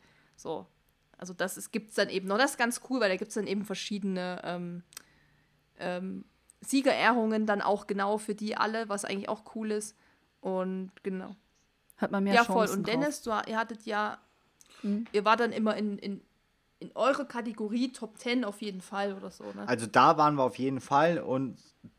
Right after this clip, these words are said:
Speaker 3: die, ich glaub, den
Speaker 2: Mhm.
Speaker 3: dritten, vierten Tag waren wir auch overall, ähm,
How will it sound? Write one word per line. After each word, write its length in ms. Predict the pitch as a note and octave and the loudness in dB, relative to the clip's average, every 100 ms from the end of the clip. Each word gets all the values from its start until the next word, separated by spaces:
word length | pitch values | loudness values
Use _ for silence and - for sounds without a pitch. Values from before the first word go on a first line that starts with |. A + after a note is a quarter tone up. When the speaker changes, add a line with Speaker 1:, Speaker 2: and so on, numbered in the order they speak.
| - | -8
Speaker 3:
die, 360 | B2+ B2 A#2 - - - _ | -2 0 -2 -4 -20 -20 _
ich 140 | - | -4
glaub, 220 | - B2+ - | 4 4 4
den 160 | A#2 | 2
Speaker 2:
Mhm. 60 | A3 | 4
Speaker 3:
dritten, 340 | G3+ - D#3 | 6 4 2
vierten 340 | - D3+ C#3 C#3 | 0 0 0 0
Tag 300 | C#3 C3 C3 | 2 2 2
waren 180 | A#2+ | 2
wir 80 | A#2+ | 4
auch 240 | A2 G#2 - | 2 2 4
overall, 760 | B2 A#2 A2+ - C3+ D#3 E3+ - _ _ _ _ _ _ - | 6 8 6 6 6 6 4 -2 _ _ _ _ _ _ -4
ähm, 500 | C3 C3 C3+ C3+ | 0 2 2 0